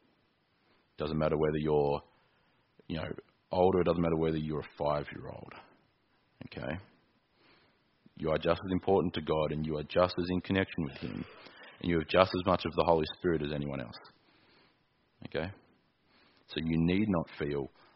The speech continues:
lesser, or you need not feel, you know, less important to God because you don't, you know, have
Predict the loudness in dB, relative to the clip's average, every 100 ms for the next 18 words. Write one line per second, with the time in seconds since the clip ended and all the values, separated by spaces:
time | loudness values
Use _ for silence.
0 | _ _ -12 0 4 4 0 -8 -8 -14
1 | _ _ _ -10 -4 0 2 2 2 0
2 | -2 0 0 -2 -6 _ _ _ _ -2
3 | -2 -2 -6 -12 0 4 4 2 0 6
4 | 8 6 0 0 0 0 -2 -6 -6 -6
5 | 0 2 2 0 -8 -20 -20 -20 _ _
6 | _ _ _ _ _ _ -4 -2 -4 -8
7 | _ -4 2 4